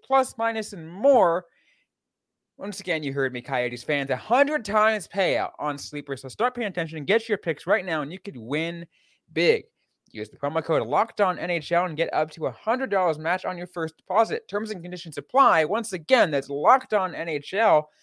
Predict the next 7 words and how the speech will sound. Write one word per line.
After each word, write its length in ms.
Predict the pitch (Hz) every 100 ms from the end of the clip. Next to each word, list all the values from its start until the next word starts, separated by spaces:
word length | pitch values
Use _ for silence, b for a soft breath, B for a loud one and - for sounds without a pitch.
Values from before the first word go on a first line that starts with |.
| _ _
See 260 | - 247
Sleeper 580 | 254 - 190 277 277 180
terms 560 | 147 - 220 226 220 - -
of 140 | 135 113
use 420 | 120 247 247 - - _ _
for 520 | 185 202 214 214 202 139 110
details. 960 | - 180 175 151 113 95 - - -